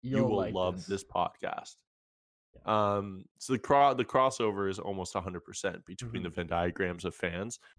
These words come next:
Speaker 1: Now, to close out, to close out this podcast, Gary,
Speaker 2: Mm-hmm.
Speaker 1: because again, we'll, uh, I'll, we'll have more to say on the N B A. I don't wanna do, like, especially 'cause it's a weekly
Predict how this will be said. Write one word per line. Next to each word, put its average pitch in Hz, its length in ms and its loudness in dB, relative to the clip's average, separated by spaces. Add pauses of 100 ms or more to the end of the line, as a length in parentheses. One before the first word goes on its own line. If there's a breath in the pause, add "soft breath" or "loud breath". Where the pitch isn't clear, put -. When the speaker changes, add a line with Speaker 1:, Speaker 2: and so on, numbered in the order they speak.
(680)
Speaker 1:
Now, 135 460 2 (760)
to - 100 -4
close 156 540 0 (140)
out, 104 360 2 (920)
to - 80 -10
close 139 300 0
out 110 120 2
this 98 140 -4
podcast, 92 540 0
Gary, - 280 -6 (320 soft breath)
Speaker 2:
Mm-hmm. 117 180 -10 (100)
Speaker 1:
because 143 260 4
again, 110 360 4
we'll, 175 260 6
uh, 123 220 2 (200)
I'll, 135 240 4
we'll 160 240 2
have 233 100 2
more 196 160 0
to 175 60 0
say 165 160 -2
on 147 100 0
the 127 100 -4
N 120 120 -2
B 101 180 4
A. 98 240 6
I 127 140 4
don't 220 100 0
wanna 220 280 -6
do, 127 260 2
like, 98 260 2
especially 185 360 -6
'cause - 160 -8
it's - 60 -6
a 101 60 -2
weekly 95 400 -8